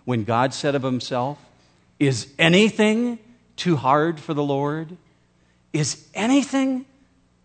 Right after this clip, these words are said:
too hard for God?" That's what he asks us in the midst of the crisis of belief. "Nothing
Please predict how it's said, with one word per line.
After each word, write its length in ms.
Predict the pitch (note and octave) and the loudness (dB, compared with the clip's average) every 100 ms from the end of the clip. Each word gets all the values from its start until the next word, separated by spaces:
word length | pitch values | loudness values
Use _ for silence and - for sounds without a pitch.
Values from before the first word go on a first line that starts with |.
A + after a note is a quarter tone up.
| - | -6
too 180 | A3 | -2
hard 260 | F#3+ G3 G3 | 2 2 0
for 100 | F#3 | -4
God?" 480 | F3+ F3+ F#3 G3 G#3+ _ _ _ _ _ _ _ _ _ _ _ _ _ _ _ | -2 0 0 -4 -10 _ _ _ _ _ _ _ _ _ _ _ _ _ _ _
That's 280 | - E3 - | -4 -4 0
what 100 | G3 | 0
he 100 | D#3 | 0
asks 380 | B2+ D#3 - - | -2 -8 -8 -8
us 160 | A2 | -8
in 100 | C#3 | -4
the 80 | B2 | 0
midst 300 | B2+ D#3+ - | 0 -2 -4
of 80 | C#3 | -10
the 60 | C3 | -8
crisis 500 | - C3 B2+ B2 - | -2 -2 -4 -10 -10
of 140 | A2 | -8
belief. 360 | A#2 C#3 C3+ F2 _ _ _ _ _ _ _ _ _ _ _ _ _ _ | -6 -6 -8 -12 _ _ _ _ _ _ _ _ _ _ _ _ _ _
"Nothing 800 | A2+ G#2+ A#2+ D#3 - A2 D#2+ D#2 | -4 0 2 0 -2 -10 -12 -18